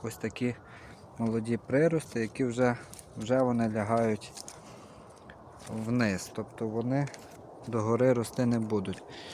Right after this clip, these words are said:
Що в нас на горі? Є такі гарні молоді прирости, їх потрібно буде залишати. І тут потрібно буде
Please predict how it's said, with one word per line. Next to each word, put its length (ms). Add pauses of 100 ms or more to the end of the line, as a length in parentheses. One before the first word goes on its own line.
(220)
Що 180
в 60
нас 240
на 60
горі? 400
Є 200
такі 340
гарні 540 (240)
молоді 420 (140)
прирости, 560 (880)
їх 300
потрібно 500
буде 340 (460)
залишати. 880 (1700)
І 120
тут 440 (760)
потрібно 400
буде 300